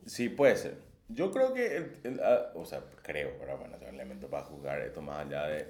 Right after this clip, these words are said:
eh, lo que dice el portavoz de Google y compañía, que el tipo tiró que,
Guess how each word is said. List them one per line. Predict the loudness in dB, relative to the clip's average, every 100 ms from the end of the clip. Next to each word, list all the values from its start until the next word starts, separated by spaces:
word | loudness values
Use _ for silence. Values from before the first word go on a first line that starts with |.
| -8
eh, | -8
lo | -6 -4
que | -2
dice | -4 -8
el | -4
portavoz | 0 2 2 2
de | -2
Google | -2 -2 -2 -4
y |
compañía, | -4 -4 -4 -6
que | -8
el | -8
tipo | -10 -8
tiró | -6 -4
que, | -2 -2 -4